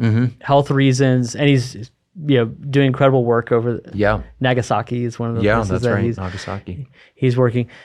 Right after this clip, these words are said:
Speaker 2: Um, he, uh, because of health reasons, has to return to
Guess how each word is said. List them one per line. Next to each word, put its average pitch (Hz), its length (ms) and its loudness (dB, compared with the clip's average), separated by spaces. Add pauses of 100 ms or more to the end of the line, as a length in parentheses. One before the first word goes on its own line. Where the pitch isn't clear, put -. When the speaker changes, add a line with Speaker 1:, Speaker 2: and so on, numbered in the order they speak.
(220)
Speaker 2:
Um, 117 520 2
he, 131 800 2
uh, 120 300 0
because 127 320 0
of 117 80 0
health 151 300 2
reasons, 127 300 2
has 127 220 2
to - 80 -6
return 120 480 0
to 107 640 -2